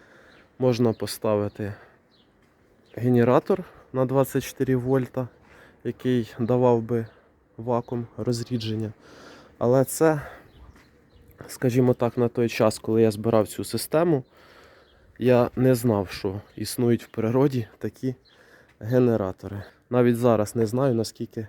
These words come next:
ця вся система була б ефективна. Зате ця система ефективна. Дуже багато людиногодин,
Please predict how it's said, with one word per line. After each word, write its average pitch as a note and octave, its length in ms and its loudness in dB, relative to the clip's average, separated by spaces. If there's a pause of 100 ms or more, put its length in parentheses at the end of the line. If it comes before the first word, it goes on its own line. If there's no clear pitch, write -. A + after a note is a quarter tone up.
(100)
ця - 140 -10
вся A2 200 -10
система A2+ 540 -4
була G#2 280 -2
б - 160 -20
ефективна. F#2+ 640 -12 (880)
Зате A2+ 320 -2
ця E3 200 2
система C3 580 -4 (140)
ефективна. G2+ 760 -4 (100)
Дуже B2 340 2
багато A2+ 560 0 (840)
людиногодин, B2 1000 4